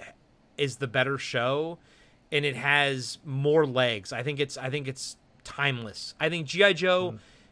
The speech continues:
Speaker 1: is of the eighties, and I will always love it. But I, as I'm getting older, I think, I think He-Man is fucking timeless, dude.
Speaker 2: I mean, I, I, I love them equally, uh, for different reasons. I can't say one is better than the other, though. I just love them equally.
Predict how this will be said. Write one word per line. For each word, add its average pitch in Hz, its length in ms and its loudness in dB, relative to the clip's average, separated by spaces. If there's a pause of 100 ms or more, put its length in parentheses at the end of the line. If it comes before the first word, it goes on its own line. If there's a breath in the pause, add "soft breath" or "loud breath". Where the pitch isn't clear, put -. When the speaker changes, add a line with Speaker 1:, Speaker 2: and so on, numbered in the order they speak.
Speaker 1:
is 147 200 -4
of 170 180 6
the 165 160 -10
eighties, 180 540 0
and 156 160 -2
I 147 120 8
will 135 120 2 (100)
always 151 460 2
love 131 240 0
it. 208 160 -4 (240)
But 147 120 -4
I, 143 200 -2 (160)
as 143 180 -4
I'm 180 120 -6
getting 160 240 -4
older, 139 360 -2
I 131 140 -4
think, 175 180 -10 (220)
I 143 100 -4
think 185 200 -8
He-Man 156 360 -6
is 104 140 -12
fucking 117 300 -10
timeless, 104 480 -12
dude. 95 280 -14 (1040 loud breath)
Speaker 2:
I - 40 -12
mean, 131 220 -2
I, 127 240 2
I, 139 520 4
I - 20 6
love 139 320 6
them 127 300 2
equally, 120 760 -2 (500)
uh, 117 140 -4
for 120 180 -4
different 120 380 0
reasons. 113 600 -6 (120)
I 117 120 0
can't 120 300 -8
say 117 200 -2
one 113 240 -4
is 110 100 -4
better 113 240 -2
than 110 220 -4
the 110 140 -4
other, 110 200 -4
though. 104 320 -6
I 117 80 -8
just 117 220 -6
love 117 240 0
them 110 160 -6
equally. 110 540 -8